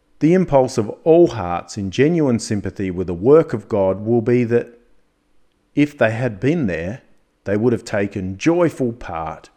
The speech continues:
with the wise men's adoration of the babe in whom was fulfilled the heart-stirring prophecy, "Unto us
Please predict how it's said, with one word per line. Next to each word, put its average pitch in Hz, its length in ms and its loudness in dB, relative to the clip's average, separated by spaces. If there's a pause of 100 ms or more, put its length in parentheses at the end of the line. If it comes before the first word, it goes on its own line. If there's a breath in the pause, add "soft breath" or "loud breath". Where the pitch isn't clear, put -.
(200)
with 117 260 -2
the 107 80 -2
wise 120 580 0
men's 95 480 -6
adoration 107 680 0
of 85 160 -10
the 90 60 -8
babe 101 500 -4
in 87 120 -8
whom 123 400 -2
was 113 200 -6
fulfilled 92 640 -6
the 92 80 -6
heart-stirring 110 1040 -4
prophecy, 95 680 -8 (640 soft breath)
"Unto 156 520 0
us - 540 -6